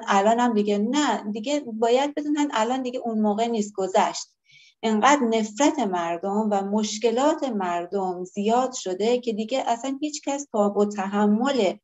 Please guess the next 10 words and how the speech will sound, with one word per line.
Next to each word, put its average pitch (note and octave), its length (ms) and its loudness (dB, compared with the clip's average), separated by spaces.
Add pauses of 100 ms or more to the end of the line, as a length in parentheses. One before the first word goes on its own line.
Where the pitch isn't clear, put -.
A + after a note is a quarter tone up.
(600)
اه، G3 320 4
این، F#3+ 480 0
اه، E3+ 400 -4
سیستم G#3+ 520 2
رو F3+ 160 2
نداره. E3+ 480 0 (1160)
رو D#4 120 4
همین C#4+ 380 2
اساس، C4+ 560 2 (340)
ام، G3+ 880 4